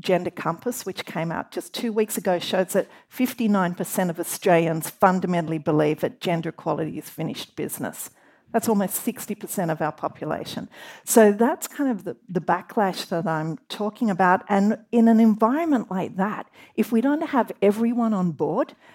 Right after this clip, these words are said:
and particularly men, men who hold the levers of power in pretty much every nation of the world, not exclusively, but largely, if we don't have men stepping up with us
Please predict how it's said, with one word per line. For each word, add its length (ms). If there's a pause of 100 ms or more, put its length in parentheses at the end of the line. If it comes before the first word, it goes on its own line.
(140)
and 140
particularly 720
men, 600 (240)
men 460 (100)
who 460
hold 260
the 80
levers 400
of 140
power 400
in 100
pretty 220
much 320
every 280
nation 380
of 80
the 80
world, 300
not 180
exclusively, 800
but 220
largely, 580 (340)
if 200
we 80
don't 360
have 240
men 440
stepping 560
up 200
with 220
us 440